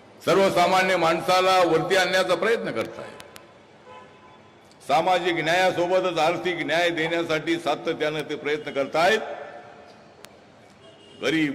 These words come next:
कुटुंबामध्ये जन्माला आलेले नरेंद्र मोदी, ओबीसी समाजामधून आलेले नरेंद्र मोदी,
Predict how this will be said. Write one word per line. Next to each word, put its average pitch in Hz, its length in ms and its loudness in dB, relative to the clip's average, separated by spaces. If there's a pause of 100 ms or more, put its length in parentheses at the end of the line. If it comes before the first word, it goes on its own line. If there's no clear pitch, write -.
कुटुंबामध्ये 139 720 -6
जन्माला 135 520 -6
आलेले 131 400 -6
नरेंद्र 120 420 -10
मोदी, 135 340 -12 (2500)
ओबीसी 170 580 0
समाजामधून 175 840 2
आलेले 175 460 2
नरेंद्र 160 420 0
मोदी, 165 340 -2